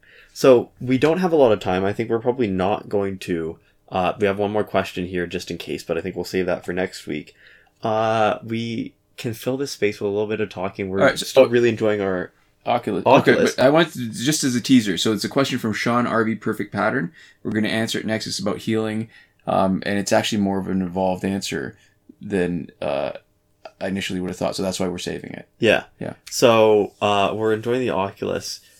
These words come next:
Speaker 1: uh, Quest two quite a bit still. Um, there's been, there's been a lot of things. It's sort of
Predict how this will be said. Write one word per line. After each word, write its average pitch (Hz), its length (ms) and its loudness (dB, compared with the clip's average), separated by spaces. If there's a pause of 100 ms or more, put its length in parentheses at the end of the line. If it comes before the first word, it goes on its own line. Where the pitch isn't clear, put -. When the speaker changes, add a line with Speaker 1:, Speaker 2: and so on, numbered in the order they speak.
(240)
Speaker 1:
uh, 87 220 2
Quest - 580 -6
two 90 460 -2 (320)
quite 95 240 2
a 87 40 -4
bit 85 240 -2
still. - 440 -6 (440)
Um, 92 600 0
there's 120 200 2
been, 156 240 2
there's 151 160 -2
been 196 100 4
a 208 60 4
lot 113 220 6
of - 100 0
things. 82 280 -4
It's 82 180 -4
sort 120 220 2
of 104 380 -4